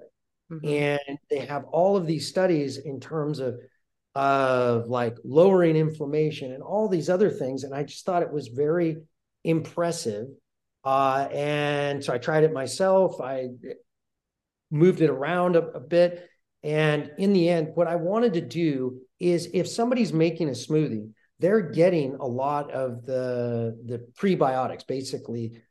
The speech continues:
Speaker 1: fiber is a great one. Also, resistant starch. You're not gonna have tremendous amounts in there for, uh, your smoothie, but, um,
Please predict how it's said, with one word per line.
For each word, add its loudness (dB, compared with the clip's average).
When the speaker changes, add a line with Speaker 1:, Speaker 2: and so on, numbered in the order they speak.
Speaker 1:
fiber 0
is -8
a -10
great -6
one. -12
Also, 0
resistant -2
starch. -2
You're -10
not -8
gonna -8
have -6
tremendous -2
amounts -8
in -8
there -6
for, 0
uh, -6
your -6
smoothie, 2
but, -2
um, -2